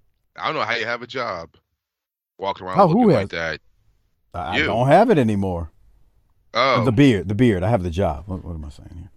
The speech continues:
Speaker 1: Oh.
Speaker 2: Yeah. What are you sending me, Harper? What is, what is going on here? Uh, it's not opening. My phone's running
Speaker 1: That's
Speaker 2: slow.
Speaker 1: you.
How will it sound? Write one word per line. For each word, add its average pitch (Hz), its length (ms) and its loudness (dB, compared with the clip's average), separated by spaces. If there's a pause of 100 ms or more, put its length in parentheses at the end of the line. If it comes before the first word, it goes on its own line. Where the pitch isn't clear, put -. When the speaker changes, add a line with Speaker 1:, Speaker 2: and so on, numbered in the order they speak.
Speaker 1:
Oh. 85 280 -12 (500)
Speaker 2:
Yeah. 82 220 -8 (160)
What 202 140 4
are - 20 4
you 208 100 6
sending 101 320 -2
me, 82 100 -6
Harper? 90 300 -4
What 143 140 0
is, 117 160 -2
what 131 120 0
is 110 100 -6
going 95 180 -6
on 80 160 -8
here? 78 320 -10
Uh, 95 160 -4
it's 95 240 -6
not 120 180 2
opening. 87 360 -6
My 87 100 -6
phone's 110 500 -4
running 98 460 -4
Speaker 1:
That's 135 300 -2
Speaker 2:
slow. 147 80 -2
Speaker 1:
you. 127 240 0